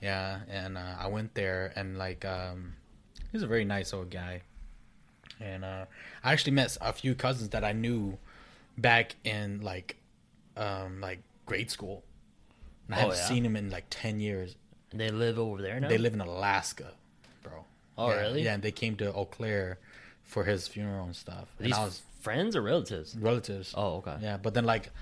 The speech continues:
Speaker 1: uh, my dad used to send me to go, uh, to get babysit by his dad and his mom.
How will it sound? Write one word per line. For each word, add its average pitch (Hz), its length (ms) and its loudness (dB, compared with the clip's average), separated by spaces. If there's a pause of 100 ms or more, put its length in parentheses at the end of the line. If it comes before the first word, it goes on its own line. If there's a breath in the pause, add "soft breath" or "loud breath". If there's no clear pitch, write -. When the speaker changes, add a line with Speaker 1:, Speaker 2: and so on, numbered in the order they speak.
(420 loud breath)
Speaker 1:
uh, 110 160 2
my 107 160 2
dad 131 200 6
used 131 140 2
to 131 80 -2
send 127 280 2
me 120 100 2
to 110 40 -4
go, 104 340 -2
uh, 101 340 0
to 98 280 6 (160)
get 110 200 -2
babysit 117 340 0
by 98 120 -4
his 95 120 -6
dad 110 360 2 (140)
and 90 100 4
his 87 140 -4
mom. 101 380 -2